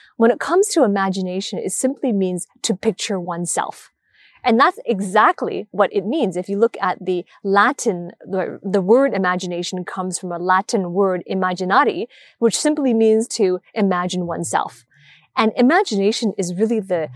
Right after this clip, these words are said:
mind's, one of the mind's greatest superpowers is our ability to imagine. It is one of our mind's greatest superpowers. And if you look at the visionaries around you, it could be on your executive team or the higher ups that you're working with.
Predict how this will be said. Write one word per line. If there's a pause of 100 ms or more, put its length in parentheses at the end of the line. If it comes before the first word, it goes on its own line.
(140)
mind's,
one
of
the
mind's
greatest
superpowers (260)
is (100)
our
ability
to
imagine. (100)
It
is
one
of
our
mind's (120)
greatest
superpowers. (580)
And
if
you
look
at
the
visionaries
around
you,
it
could
be
on
your
executive
team
or
the
higher
ups
that
you're
working
with.